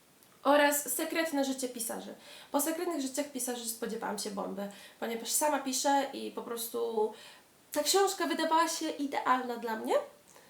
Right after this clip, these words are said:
i była przyjemna, ale sama historia,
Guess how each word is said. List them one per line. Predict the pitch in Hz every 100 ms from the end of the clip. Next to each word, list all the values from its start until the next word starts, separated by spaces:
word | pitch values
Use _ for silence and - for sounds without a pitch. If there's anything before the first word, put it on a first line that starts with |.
| - _ _
i | 339 370
była | 403 381 359 349 - - _ _ _ -
przyjemna, | 277 240 254 453 539 - _ _ _ _ _ _ _ -
ale | 480 494 480 453 427 - - - - - - -
sama | 415 415 381
historia, | 277 - 311 302 294 285